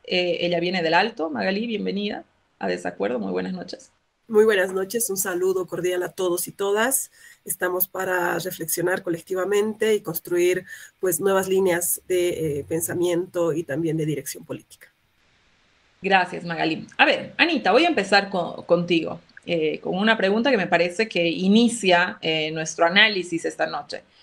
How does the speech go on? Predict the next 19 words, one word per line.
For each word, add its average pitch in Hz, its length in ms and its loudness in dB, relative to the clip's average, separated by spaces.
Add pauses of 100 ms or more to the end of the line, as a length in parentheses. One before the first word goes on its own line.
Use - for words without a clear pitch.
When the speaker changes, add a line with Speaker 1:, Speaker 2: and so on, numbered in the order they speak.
(540)
Speaker 1:
¿Es 359 240 2
probable 311 720 4
que 254 100 2
la 190 140 2
popularidad 208 600 2
de 214 140 0
Camacho 214 760 0
entre 180 320 -4
los 170 200 -2
votantes 185 520 0
de 165 100 -4
las 160 180 -8
clases 180 420 -2
medias 277 600 0
haya 185 260 2
subido 196 640 0
en 170 160 0
estos 165 400 -6
días, - 480 -16